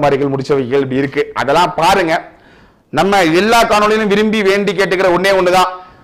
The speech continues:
உன் நாடு நல்லா இருக்கணும், உன் மக்கள் நல்லா இருக்கணும், உன் எதிர்கால தலைமுறை நல்லா இருக்கும் அப்படின்னா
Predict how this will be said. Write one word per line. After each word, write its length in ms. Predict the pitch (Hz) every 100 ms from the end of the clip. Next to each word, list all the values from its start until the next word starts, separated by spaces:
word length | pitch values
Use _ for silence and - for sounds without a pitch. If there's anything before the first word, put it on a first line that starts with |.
| _ _ _ _ -
உன் 280 | 113 123 113
நாடு 320 | 131 214 254 233
நல்லா 180 | 208 208
இருக்கணும், 360 | 190 202 202 - -
உன் 260 | 127 131 147
மக்கள் 300 | 165 240 220
நல்லா 160 | 196 190
இருக்கணும், 340 | 180 180 185 - - -
உன் 180 | 139 156
எதிர்கால 400 | 185 220 233 233 233 -
தலைமுறை 340 | 170 240 233 208
நல்லா 220 | 180 180
இருக்கும் 220 | 160 160
அப்படின்னா 340 | 139 139 185